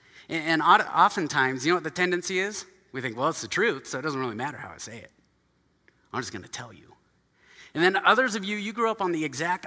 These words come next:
opposite end of the spectrum there. It is all grace.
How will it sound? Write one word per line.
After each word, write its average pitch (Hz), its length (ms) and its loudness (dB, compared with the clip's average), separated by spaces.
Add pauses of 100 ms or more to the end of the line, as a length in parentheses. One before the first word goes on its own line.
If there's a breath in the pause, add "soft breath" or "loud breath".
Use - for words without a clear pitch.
opposite 156 460 -2
end 147 180 -4
of 120 60 -6
the 107 60 -10
spectrum 113 480 -10
there. 80 200 -10 (480 soft breath)
It 127 60 -8
is 127 180 -8
all 151 380 -4
grace. 110 560 -10